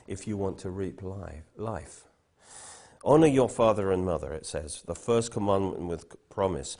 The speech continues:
that it might be well with you, that you might live long on the earth." If you sow good, if you sow honor to your parents, then you will reap a good harvest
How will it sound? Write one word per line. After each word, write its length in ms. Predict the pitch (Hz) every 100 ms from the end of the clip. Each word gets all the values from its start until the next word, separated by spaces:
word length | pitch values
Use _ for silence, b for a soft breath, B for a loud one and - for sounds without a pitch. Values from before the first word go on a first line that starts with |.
| B B
that 160 | 104
it 100 | 110
might 240 | 101 110 -
be 140 | 104
well 280 | 98 117 156
with 260 | 131 87 90
you, 140 | 92
that 180 | 95 -
you 120 | 104
might 280 | 98 98 -
live 180 | 98 87
long 220 | 92 87
on 120 | 85 78
the 140 | 80
earth." 340 | - - - _ B B
If 160 | 117 -
you 140 | 117
sow 320 | 117 - 113
good, 460 | 104 110 104 101 - B B -
if 160 | -
you 80 | 107
sow 300 | - 107 95
honor 380 | 110 110 98 92 - -
to 100 | 95
your 140 | 87
parents, 580 | - 107 101 80 - - B B B -
then 220 | 101 101
you 180 | 107 110
will 220 | 104 95
reap 360 | 95 104 - - _ _ _ _ -
a 100 | -
good 260 | 87 101 90
harvest 640 | 85 85 78 - - -